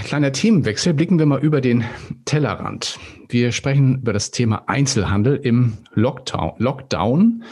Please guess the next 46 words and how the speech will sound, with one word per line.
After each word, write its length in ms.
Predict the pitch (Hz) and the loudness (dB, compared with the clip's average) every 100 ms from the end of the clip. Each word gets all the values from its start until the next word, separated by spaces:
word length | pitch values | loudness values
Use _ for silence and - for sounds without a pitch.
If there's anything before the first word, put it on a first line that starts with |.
| - - - - - | -18 -18 -18 -20 -12
Ja, 160 | - | -8
das 140 | 92 - | -6 -2
ist 40 | |
ein 80 | 113 | -2
Thema, 220 | 131 117 | 0 0
das 140 | 98 | -2
die 120 | - 110 | -4 -4
Verbraucher 600 | 110 87 90 165 143 127 | -2 -2 -2 0 -2 -2
zunehmend 580 | - 180 131 120 117 | 2 2 4 2 2
umtreibt, 560 | 175 208 - 85 87 - | 2 2 0 -4 -4 -2
wie 120 | 120 | -2
eine 140 | 104 101 | 2 2
neue 360 | 104 110 143 | 2 2 2
Studie 340 | 135 135 123 110 | 2 0 0 0
der 120 | - | -2
Bitkom 600 | - 226 247 - - 107 _ _ | -4 -6 -4 -4 -6 -10 _ _
herausgefunden 880 | 98 85 82 82 101 - 82 82 85 | -6 -4 -4 -4 -8 -6 -8 -8 -12
hat. 240 | - - _ _ _ _ _ _ _ _ _ | -14 -18 _ _ _ _ _ _ _ _ _
Viele 300 | 135 165 185 | -6 0 2
Menschen 320 | 123 151 143 | 2 2 2
hierzulande 480 | 131 131 120 101 98 | 2 0 -2 0 0
nämlich, 420 | 92 95 113 131 - - - - | 0 2 0 -2 -8 -18 -20 -6
genau 280 | 104 101 107 | -2 0 2
neunundsiebzig 720 | 110 131 135 120 131 - - | 2 2 2 0 -2 -4 -4
Prozent, 500 | - - 151 120 113 | -4 -2 0 0 2
die 60 | 104 | 2
machen 280 | 110 131 | 2 0
sich 180 | 117 113 | 0 -2
in 40 | 117 | -2
diesen 220 | 123 117 | 0 0
Tagen 280 | 117 104 104 | 0 -2 -4
recht 240 | 131 - | -6 -4
große 340 | 113 151 147 | -2 -2 0
Sorgen 420 | 107 104 123 139 127 | 0 0 0 0 2
um 160 | 127 | 2
den 140 | 120 107 | 2 2
lokalen 520 | 98 - 98 98 117 | 0 -2 -2 0 0
Einzelhandel 760 | 101 113 117 110 104 113 95 | 0 -2 0 -2 0 0 0
vor 240 | - - 80 | -2 -4 -2
Ort. 240 | 87 156 | 0 -2
Das 100 | 110 | -4
kann 140 | - 98 | -6 -4
man 100 | 92 | -4
auch 160 | 90 | -4
gut 160 | 117 113 | -6 -6
verstehen. 720 | 95 - - 107 151 226 | -6 -4 -2 2 4 2